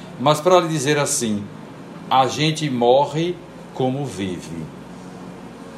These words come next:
Eu vou repetir a frase para todos vocês.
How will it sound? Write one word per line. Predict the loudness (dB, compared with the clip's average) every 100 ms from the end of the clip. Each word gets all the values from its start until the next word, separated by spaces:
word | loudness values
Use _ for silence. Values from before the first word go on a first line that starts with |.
| -16 -16 -8 -2
Eu | 0
vou | 0
repetir | 0 -2 -2 2
a | 2
frase | 2 2 2 2 0
para | 0 0
todos | 2 0
vocês. | -2 -4 -2 -2